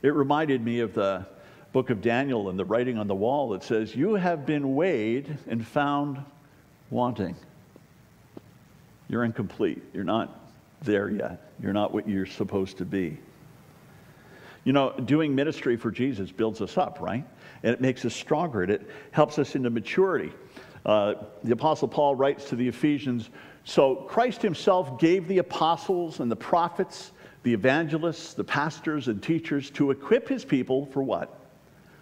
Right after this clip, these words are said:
For works of service." Not just for doing them themselves, but for a reason, so that the body of Christ may be built up until we all reach unity in the faith and in the knowledge of the Son of God,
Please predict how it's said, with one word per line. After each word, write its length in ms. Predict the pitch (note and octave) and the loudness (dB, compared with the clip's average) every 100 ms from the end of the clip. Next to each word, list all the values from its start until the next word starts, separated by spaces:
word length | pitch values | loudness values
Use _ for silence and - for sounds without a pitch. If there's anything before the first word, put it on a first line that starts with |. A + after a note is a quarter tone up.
| - | -14
For 220 | - C3 | 2 4
works 600 | B2 A2+ D#3+ A3+ - - - - - - - | 4 4 4 2 -2 -12 -14 -20 -20 -8 -2
of 140 | C#3 | -2
service." 760 | - - F#3 D#3 - - - - - - - - - - - - | -2 0 0 0 -4 -8 -16 -20 -20 -20 -20 -20 -20 -20 -16 -2
Not 260 | F#3+ A#3 - | 0 0 -2
just 220 | E3+ - | -4 -2
for 180 | - A2 | -2 -2
doing 380 | F#2 A2+ B2+ | -2 0 0
them 180 | A2 F#2+ | 0 -2
themselves, 560 | E2+ F2 - E3 C3 B2 | -6 -4 0 2 2 0
but 200 | A#2+ G#2 | -2 -2
for 160 | - C#3 | -2 -2
a 40 | |
reason, 440 | E3 C#4 - G2 | 0 -2 -2 -6
so 200 | F#2 D3 D#3 | 0 2 2
that 180 | G3 | 2
the 60 | G#3 | 2
body 380 | E3 D3 D#3 E3 | 2 2 2 0
of 140 | D#3+ | -4
Christ 400 | - A2+ A2+ - | 0 0 0 -4
may 80 | A#2+ | -4
be 160 | G2+ G2 | -2 -2
built 340 | G2 G2 - | -2 -2 -2
up 380 | F#2+ - - - - - - - | -4 -6 -12 -20 -20 -20 -12 -4
until 340 | G2 - D3 | -4 2 2
we 140 | C3 B2+ | 4 4
all 220 | C#3+ C#3 | 4 2
reach 320 | C3 A#2+ - | 0 -4 -2
unity 400 | B2 C3+ B2 B2 | 0 2 2 0
in 80 | A2 | -2
the 80 | G2+ | -2
faith 600 | - A2 E2+ - - - - - - | 0 0 -2 -10 -18 -20 -20 -20 -4
and 100 | G#2+ | -2
in 80 | A2+ | 0
the 60 | G#2+ | 4
knowledge 400 | C3 D3 C#3+ B2+ | 4 4 0 -2
of 80 | |
the 100 | A#2+ | -2
Son 240 | A#2+ - C3 | -2 0 -2
of 160 | B2 | 0
God, 460 | A2+ A#2+ F#2 - E2 | -2 0 -2 -4 -12